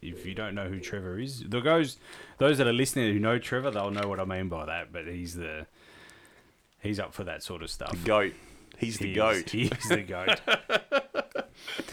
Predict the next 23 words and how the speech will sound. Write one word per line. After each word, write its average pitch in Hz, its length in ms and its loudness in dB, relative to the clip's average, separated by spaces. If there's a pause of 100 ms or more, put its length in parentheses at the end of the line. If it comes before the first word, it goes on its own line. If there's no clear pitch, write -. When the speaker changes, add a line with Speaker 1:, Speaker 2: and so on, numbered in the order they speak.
(960)
Speaker 1:
All 160 220 10
right, 151 440 12
we 147 200 4
need 143 280 4
to 139 120 0
thank 147 340 -2
a 127 60 0
few 127 240 -4
sponsors, 156 720 -2
All 131 220 0
Fast 117 420 0
Torque 143 220 -2
Converters. 196 720 -2
That's 113 260 -6
you. 277 300 0
Shift - 400 -6
Kits 165 240 -2
Australia. 190 500 0
Jamie, 170 480 2
thanks 156 280 -2
for 139 100 -2
your 127 140 2
help. 190 360 2